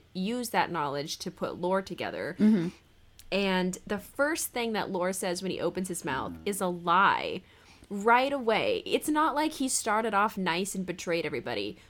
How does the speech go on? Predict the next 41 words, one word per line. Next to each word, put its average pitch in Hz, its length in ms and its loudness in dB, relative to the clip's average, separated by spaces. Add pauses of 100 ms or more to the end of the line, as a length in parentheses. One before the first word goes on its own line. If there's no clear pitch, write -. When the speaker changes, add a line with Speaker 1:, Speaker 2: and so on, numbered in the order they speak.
Speaker 1:
Right 254 300 2
away, 233 220 4
he's 202 300 -6
like, 170 360 0 (100)
"I'm 220 380 4
the 160 140 -2
better 170 400 0
android. 170 840 -2
I'm 196 300 0
perfect, - 720 -6
and 165 260 -4
Data's 160 480 -2
terrible, 131 640 -2
and 160 320 -2
I 214 280 0
was 190 180 -4
created. 147 640 -2
I'm 208 220 0
the 170 60 -2
younger 147 260 -4
brother." 107 520 -4 (340)
All 208 300 4
of 190 80 -2
this 175 180 -2
stuff. - 500 -4 (120)
None 226 240 2
of 214 80 -2
it 185 80 -4
is 180 140 -4
true. 175 420 -4 (380)
We 175 340 2
end 185 220 0
up - 160 0
finding 165 280 0
out 165 200 -2
later. 170 500 0
I 233 100 6
think 247 360 0
the, 196 440 0
the 202 200 0
crew, 202 720 0